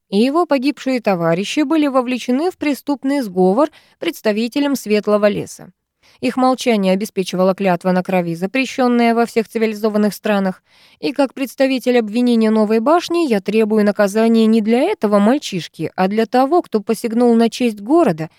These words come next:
и жизнь его обитателя". Тут Уришар ткнул рукой в сторону Галиндана. Это стало последней каплей в и без того переполненной чаше терпения надменного эльфа. По возмущенно-укоризненным взглядам сородичей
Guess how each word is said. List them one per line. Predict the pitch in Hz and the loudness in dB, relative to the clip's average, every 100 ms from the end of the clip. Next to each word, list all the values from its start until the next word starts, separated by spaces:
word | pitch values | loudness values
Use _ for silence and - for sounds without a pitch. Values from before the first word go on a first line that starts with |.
| _ - | _ -6
и | 294 | -2
жизнь | 254 294 247 240 | 2 2 2 2
его | 254 254 | 2 2
обитателя". | 240 240 175 151 - 160 - _ _ _ _ _ _ _ _ _ | 2 0 -4 -6 -10 -20 -20 _ _ _ _ _ _ _ _ _
Тут | 277 349 381 - - | 0 2 2 -2 -8
Уришар | 208 185 170 - - 320 349 - _ | -2 0 0 -4 -2 0 0 -4 _
ткнул | - - 208 226 294 254 | -10 -2 0 2 2 0
рукой | 190 190 190 | 0 0 0
в | |
сторону | - 175 170 175 | -2 -2 0 2
Галиндана. | 175 175 165 151 143 - _ _ _ _ _ - | 2 0 -2 -6 -12 -20 _ _ _ _ _ -6
Это | 254 202 | -4 -2
стало | 196 180 | 0 2
последней | 170 185 190 170 165 | 0 -2 -4 -2 -2
каплей | 190 190 165 156 _ _ _ | -4 -6 -8 -14 _ _ _
в | 190 175 185 | -4 0 2
и | 175 - | 0 -2
без | 185 196 - | -2 -4 -2
того | 185 196 302 | -2 2 2
переполненной | - 185 180 - 202 175 170 | 2 0 0 0 2 2 2
чаше | - 196 175 | -2 -4 -6
терпения | 175 170 254 294 185 | -8 -6 -2 0 0
надменного | 170 185 196 202 190 202 214 | 0 0 2 2 2 0 -2
эльфа. | 156 151 - _ _ _ _ | -6 -12 -20 _ _ _ _
По | - | -6
возмущенно-укоризненным | 170 175 185 180 190 175 170 180 185 175 175 170 | -4 0 0 0 0 0 0 0 -2 -2 0 0
взглядам | 170 165 180 196 175 160 | -2 -4 -2 -2 -2 -6
сородичей | 170 185 190 - 165 | -6 -6 -6 -10 -14